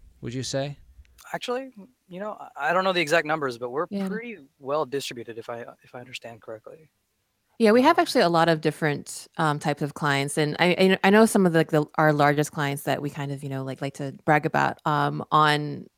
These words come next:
Speaker 3: on our website include, like, not just I T companies, but, like, um, I think even, like, Fender, Fender guitars. Um, I think I'm trying to, I, I don't wanna, like, mis-,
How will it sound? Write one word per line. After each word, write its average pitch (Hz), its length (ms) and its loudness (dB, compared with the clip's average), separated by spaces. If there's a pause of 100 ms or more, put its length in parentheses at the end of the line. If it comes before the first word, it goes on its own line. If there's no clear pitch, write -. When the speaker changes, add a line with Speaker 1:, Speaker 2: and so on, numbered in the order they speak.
(400)
Speaker 3:
on 147 220 2
our 135 220 -2
website 156 580 0
include, 170 340 0
like, 151 140 2
not 160 160 0
just 160 180 -4
I 147 80 2
T 160 160 -2
companies, 156 380 0
but, 117 120 -4
like, 139 280 2
um, 147 140 2
I 160 40 -4
think 214 160 -4
even, 214 140 0
like, 139 100 -2
Fender, 165 560 2
Fender 160 160 2
guitars. 151 640 2 (640)
Um, 143 640 4 (400)
I 208 60 -12
think 208 500 -8
I'm - 80 -16
trying 190 200 2
to, - 80 -2
I, 160 120 0
I 202 60 4
don't 240 120 8
wanna, 262 200 8
like, 175 280 4
mis-, 190 420 2